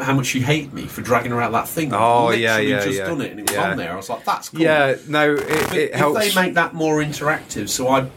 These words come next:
Speaker 1: I can post a video and people react to it, and the A I scripts, like, "Cool, cool picture, bro. I love the picture of the stars," or, "I love your car."
Speaker 2: Yeah, like, imagine you doing that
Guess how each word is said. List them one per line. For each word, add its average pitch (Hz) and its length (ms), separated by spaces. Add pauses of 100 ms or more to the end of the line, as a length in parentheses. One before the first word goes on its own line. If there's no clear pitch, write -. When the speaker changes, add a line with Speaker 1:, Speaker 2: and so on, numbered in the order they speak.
Speaker 1:
I 135 160
can 135 160
post 123 260
a - 60
video 127 340
and 101 80
people 127 300
react 113 400
to - 160
it, - 100
and 101 100
the 107 140
A 117 160
I 107 280
scripts, - 500
like, 101 200
"Cool, 95 380
cool - 200
picture, - 280
bro. 85 220
I 90 40
love 92 140
the 92 80
picture - 280
of 87 100
the - 40
stars," 95 600
or, 82 80
"I 92 60
love 90 180
your 87 120
car." - 460
Speaker 2:
Yeah, 143 280
like, 123 340
imagine 123 380
you 110 240 (100)
doing 107 320
that 104 220